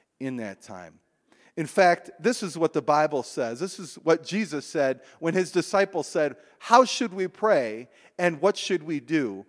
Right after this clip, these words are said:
when we want to commune with God?" Jesus said this, "But when you pray, go into your room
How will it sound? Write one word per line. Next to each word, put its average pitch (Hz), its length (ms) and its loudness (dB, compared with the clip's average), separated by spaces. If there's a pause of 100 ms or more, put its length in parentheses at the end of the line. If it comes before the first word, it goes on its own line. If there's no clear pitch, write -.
(120)
when 147 180 -4
we 139 80 -2
want 139 200 -2
to 120 40 -6
commune 139 380 -8
with 110 160 -10
God?" 101 360 -6 (320)
Jesus 214 320 -2
said 175 200 0
this, 180 160 2
"But 160 300 6
when 208 240 2
you 202 200 -4
pray, 196 440 4
go 185 320 4
into 202 360 -6
your 175 180 0
room 117 380 -6